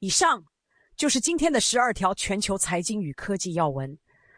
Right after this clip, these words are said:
从股市情绪到A I竞争，从法律判决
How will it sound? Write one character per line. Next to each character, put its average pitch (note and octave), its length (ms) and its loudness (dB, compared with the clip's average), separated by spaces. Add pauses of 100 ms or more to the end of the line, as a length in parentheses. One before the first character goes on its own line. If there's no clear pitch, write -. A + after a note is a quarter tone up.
(160)
从 A#3+ 200 -2
股 F3+ 160 -2
市 - 180 0
情 F#3+ 240 -2
绪 G#3+ 200 -4
到 - 300 0
A A#3 200 0
I G#3+ 240 -2
竞 G3 260 -4
争， F3 320 -4
从 G3 220 -6
法 D#3 360 -2
律 F#3 200 -4
判 G#3+ 320 -2
决 C#3+ 280 -6